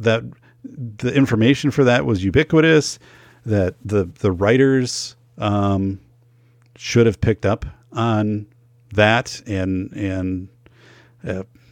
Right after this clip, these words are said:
just very strange. So the episode began with Cartman being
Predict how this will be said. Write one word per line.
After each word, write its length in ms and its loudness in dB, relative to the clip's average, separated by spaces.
just 300 -10
very 380 0
strange. 520 -4
So 260 0
the 120 4
episode 640 2
began 460 2
with 160 -4
Cartman 800 0
being 400 2